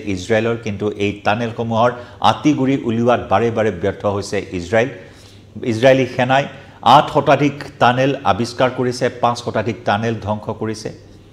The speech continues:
শেহতীয়াকৈ পুনৰ আন দুশ পঞ্চাশটা ঘাটি ধ্বংস কৰিছে হামাছৰ, কিন্তু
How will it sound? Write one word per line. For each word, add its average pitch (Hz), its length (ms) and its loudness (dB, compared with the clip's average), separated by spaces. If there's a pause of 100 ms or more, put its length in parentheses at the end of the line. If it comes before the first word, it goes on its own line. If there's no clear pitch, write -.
(840)
শেহতীয়াকৈ 165 640 8 (100)
পুনৰ 151 260 4 (200)
আন 143 180 4
দুশ 123 140 -2 (160)
পঞ্চাশটা 135 680 0 (760)
ঘাটি 127 280 4 (100)
ধ্বংস 123 200 -4 (140)
কৰিছে 117 320 0
হামাছৰ, 117 380 -4 (260)
কিন্তু 110 180 -4